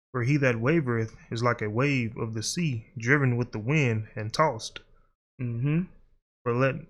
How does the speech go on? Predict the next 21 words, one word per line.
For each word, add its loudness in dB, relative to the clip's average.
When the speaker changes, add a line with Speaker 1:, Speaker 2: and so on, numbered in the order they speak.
Speaker 1:
yeah, -6
"for -2
let 2
not 2
that 2
man 2
think 0
that 2
he 2
shall 0
receive -4
anything 2
of -4
the 0
Lord." -2
Speaker 2:
He -6
said, -4
don't, -6
when -6
we 0
pray, -4